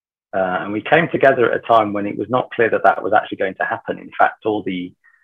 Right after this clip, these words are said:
the drift was in the opposite direction, that, that the, the democratic moment of the, of the E U referendum, which had, you know, really just enormous turnout, um,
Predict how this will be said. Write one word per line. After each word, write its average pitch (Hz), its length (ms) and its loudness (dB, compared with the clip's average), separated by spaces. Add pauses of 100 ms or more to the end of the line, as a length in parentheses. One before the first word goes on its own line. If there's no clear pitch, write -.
(200)
the 110 80 2
drift 117 420 2
was 101 120 -6
in 98 100 -4
the 104 80 0
opposite 113 380 -2
direction, - 540 -8
that, 92 240 0 (200)
that 95 300 2 (400)
the, 101 260 -6
the 101 100 -2
democratic 110 760 4 (500)
moment 110 600 2
of - 160 -6
the, 95 260 0
of 95 80 -6
the 101 80 -4
E 104 140 0
U 98 120 -4
referendum, 107 680 0
which - 200 -12
had, - 120 -4
you - 120 -18
know, - 280 -16 (420)
really 92 160 -6
just - 100 -20 (500)
enormous 104 580 0 (760)
turnout, 98 400 0 (1200)
um, 90 480 -6